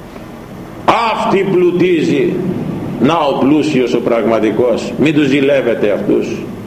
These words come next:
που καμαρώνουν πίσω από τα εκατομμύρια και τα δισεκατομμύρια τα ευρώ. Μην τους ζηλεύετε. Ταλέποροι είναι, δεν τους βλέπεις. Δεν τους βλέπεις. Σας έχω ξαναπεί, εκείνο το, τη-, την Αθηνά, την Ωνάση, πώς τη λένε,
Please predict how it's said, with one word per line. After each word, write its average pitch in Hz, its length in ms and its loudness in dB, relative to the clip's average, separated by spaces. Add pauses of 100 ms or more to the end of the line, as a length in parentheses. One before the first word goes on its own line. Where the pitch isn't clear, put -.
(260)
που 123 80 4
καμαρώνουν 143 680 2
πίσω 147 280 2
από 135 200 2
τα 131 120 0
εκατομμύρια 123 720 2
και 120 100 0
τα 113 120 2
δισεκατομμύρια 113 840 2
τα 107 80 0
ευρώ. 107 540 -2 (1080)
Μην 117 140 4
τους 113 100 2
ζηλεύετε. 113 460 2 (120)
Ταλέποροι 156 600 2
είναι, 98 140 2
δεν 131 100 0
τους 127 140 -2
βλέπεις. 185 500 0 (100)
Δεν 208 120 4
τους 254 120 2
βλέπεις. 254 380 0 (520)
Σας 175 220 2
έχω 185 160 2
ξαναπεί, 165 720 0
εκείνο 185 400 2
το, 165 120 0 (180)
τη-, 151 120 2
την 147 220 2
Αθηνά, 135 400 2
την 135 180 2
Ωνάση, 135 340 2
πώς 123 140 0
τη 120 100 0
λένε, 117 360 2